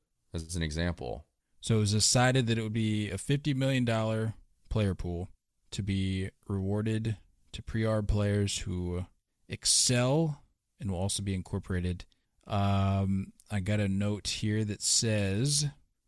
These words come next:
Speaker 2: "Players who are not yet eligible for arbitration will have a chance to make additional money based on where they rank in wins above replacement, otherwise known as war. It won't give them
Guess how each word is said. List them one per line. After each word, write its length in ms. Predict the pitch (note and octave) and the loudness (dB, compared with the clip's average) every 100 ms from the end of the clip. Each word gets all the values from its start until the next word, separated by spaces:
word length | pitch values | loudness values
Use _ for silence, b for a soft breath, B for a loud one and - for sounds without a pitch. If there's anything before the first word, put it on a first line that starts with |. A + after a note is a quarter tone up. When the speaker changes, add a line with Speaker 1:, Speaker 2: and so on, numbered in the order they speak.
| - | -6
Speaker 2:
"Players 480 | - D3 F3 D3 - | 2 4 6 4 4
who 100 | C3 | 2
are 80 | |
not 260 | A2+ A#2+ C3+ | 4 2 2
yet 160 | C3 B2+ | 0 2
eligible 400 | A#2+ B2 A#2 A#2+ | 2 4 2 0
for 120 | A2 | 0
arbitration 560 | A2+ A2 - A2+ - A2 | 0 0 2 2 2 2
will 100 | G#2 | 2
have 200 | G2+ G2 | 2 0
a 80 | |
chance 400 | F#2 - G#2+ G#2+ - | -2 -2 -2 -2 -4
to 100 | G2+ | -2
make 180 | G2 | -2
additional 400 | F#2+ A2 B2+ A#2+ | -2 0 2 2
money 240 | G2+ F#2 F#2+ | 2 2 0
based 380 | F#2 F#2 - G2+ | 0 -2 -2 -2
on 100 | F#2+ | -2
where 140 | F#2+ | 0
they 120 | F#2 | -2
rank 340 | F2+ F2+ F#2 F#2 | -2 -2 -4 -4
in 200 | F2+ F2 | -6 -2
wins 240 | G2+ G#2+ | -2 -2
above 260 | G#2 G2+ G2+ | -2 -2 -4
replacement, 640 | - F2+ E2+ G#2 A2+ - - | -4 -4 -2 -4 -6 -6 -2
otherwise 360 | F#2 F2 F#2 | 0 0 0
known 140 | F#2 G2+ | 0 0
as 180 | A2+ | 0
war. 520 | - F#2+ G2+ F2 G#2+ - _ _ _ - | -2 -2 0 0 -2 -6 _ _ _ 0
It 120 | G#2+ | 4
won't 220 | B2 B2 | 6 6
give 220 | B2 A2+ | 6 4
them 360 | A#2 A#2 A2+ | 4 4 4